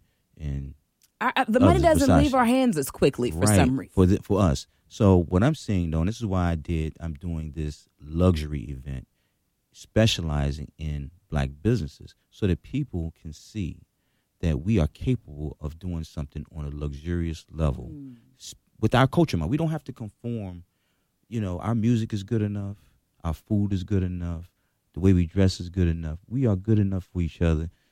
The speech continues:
Speaker 1: And it, it's done in a luxurious way. It's not something that we always think of ourselves and think, "Okay,
Speaker 2: Ratchet.
Speaker 1: it's black, so it's gotta be."
Speaker 2: Why? Why are blacks associated with ratchetness? And why do we associate ourselves with ratchetness?
Speaker 1: Well, I, I'm saying that, that I see a shift, and this is, this is what happens.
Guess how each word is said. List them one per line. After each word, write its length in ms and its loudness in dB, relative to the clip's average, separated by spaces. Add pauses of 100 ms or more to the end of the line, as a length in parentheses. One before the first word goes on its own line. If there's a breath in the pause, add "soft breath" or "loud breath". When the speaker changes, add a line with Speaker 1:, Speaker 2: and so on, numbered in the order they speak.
(140)
Speaker 1:
And 520 0 (400)
it, 240 -6
it's 180 2
done 340 2 (340)
in 80 -2
a 60 2
luxurious 580 0
way. 220 0
It's 120 -2
not 200 -4
something 420 -8
that 140 -8
we 120 -8
always 240 -2
think 160 -10
of 60 -8
ourselves 460 -2
and 120 -8
think, 160 -8
"Okay, 320 -2 (340)
Speaker 2:
Ratchet. 320 -8
Speaker 1:
it's 80 -16
black, 320 0
so 100 -8
it's 120 -4
gotta 180 2
be." 220 0
Speaker 2:
Why? 580 2
Why 380 2
are 80 2
blacks 460 4
associated 800 4
with 120 -2
ratchetness? 420 2
And 120 2
why 100 4 (100)
do 100 2
we 120 6
associate 680 2
ourselves 720 2
with 120 0
ratchetness? 460 -6
Speaker 1:
Well, 240 6
I, 140 -2
I'm 120 -2
saying 240 2
that, 180 2
that 200 -4
I 100 -6
see 240 -2
a 40 2
shift, 380 -6
and 100 -6
this 120 -8
is, 140 -12
this 180 -4
is 80 -8
what 260 -2
happens. 520 -10